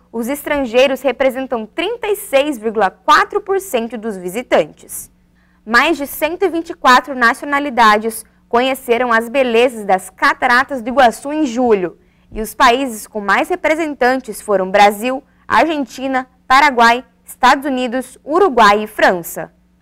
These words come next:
Na lista dos turistas brasileiros, os paranaenses lideram a visitação,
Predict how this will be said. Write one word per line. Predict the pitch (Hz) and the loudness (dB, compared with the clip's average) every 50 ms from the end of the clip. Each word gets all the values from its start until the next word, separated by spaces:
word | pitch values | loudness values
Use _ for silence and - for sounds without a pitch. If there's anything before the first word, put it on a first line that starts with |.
| _ _ _ | _ _ _
Na | 240 262 294 311 | -2 0 0 0
lista | 302 277 302 320 339 330 - 226 | 2 0 -2 -2 -4 -6 -6 -8
dos | 196 208 202 | -8 -8 -10
turistas | - 226 214 202 196 190 - 196 190 190 | -8 -8 -6 -6 -6 -6 -8 -12 -12 -6
brasileiros, | 185 214 220 302 277 285 277 254 226 220 226 220 226 - - - _ _ _ _ - | 0 2 2 2 2 0 -2 0 2 2 0 0 -4 -8 -12 -20 _ _ _ _ -20
os | - 202 | -20 -20
paranaenses | - _ - 214 226 247 269 269 254 220 214 233 262 - - 233 226 220 | -10 _ 2 4 4 4 4 0 -2 -2 -2 -4 -4 -6 -8 -14 -12 -8
lideram | 254 277 285 226 208 240 254 277 302 320 311 | -6 -6 -6 -2 2 2 4 4 2 0 0
a | 285 277 | 0 -2
visitação, | 240 220 285 262 320 302 - 349 359 - - - 254 220 196 165 147 | -2 -4 -8 -8 -8 -2 -2 -2 -2 -2 -4 -2 0 0 0 -2 -6